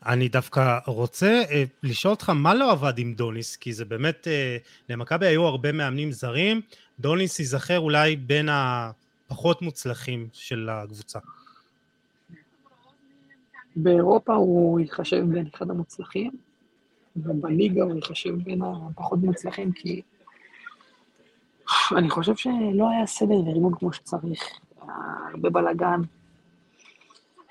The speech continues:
Speaker 2: אבל אתה באמת, אני לא אוהב להיכנס לדברים האלה, זה לא מתפקידי. אני יכול להגיד לך על קצה המזלג מה שאני ככה הרגשתי בקטנה,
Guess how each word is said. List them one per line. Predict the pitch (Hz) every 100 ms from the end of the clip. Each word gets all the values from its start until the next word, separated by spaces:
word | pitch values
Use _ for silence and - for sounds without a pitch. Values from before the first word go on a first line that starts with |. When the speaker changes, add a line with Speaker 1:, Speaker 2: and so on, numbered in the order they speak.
| - _ _ _
Speaker 2:
אבל | - 147 143
אתה | -
באמת, | 147 170 208 175
אני | 160 165
לא | 190
אוהב | 202 185
להיכנס | 190 185 175
לדברים | 170 165 190
האלה, | 196 196
זה | 165
לא | 170
מתפקידי. | 185 170 - - 156 190 208 196 180 170 _ _ - _ - _ _ -
אני |
יכול | - - 185
להגיד | 170 175
לך | -
על | 180 175 160 147 - - 175
קצה | - -
המזלג | 170 165 151 170 165
מה | 165
שאני | - 175 170 175
ככה | 170 -
הרגשתי | 170 165 175 185 180 - -
בקטנה, | 170 - 175 175